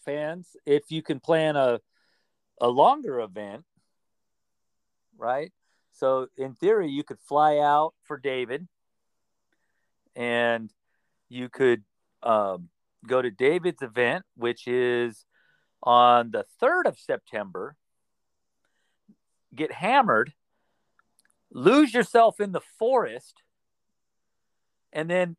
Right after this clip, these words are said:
after about twenty days of being lost in the forest, you could come out of the forest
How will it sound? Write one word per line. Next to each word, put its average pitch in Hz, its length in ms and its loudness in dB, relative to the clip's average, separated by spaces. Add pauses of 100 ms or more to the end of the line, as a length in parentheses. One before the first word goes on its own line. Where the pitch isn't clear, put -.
(180)
after 196 400 -2
about 185 360 0 (120)
twenty 202 400 -10
days 147 600 -4 (580)
of 131 140 -4
being 165 200 -4
lost 160 520 2
in 180 120 -10
the 175 80 -8
forest, 180 680 -6 (960)
you 180 220 -8
could 175 200 -12
come 185 280 2
out 262 200 6
of 262 80 2
the 165 80 -10 (120)
forest 101 640 -12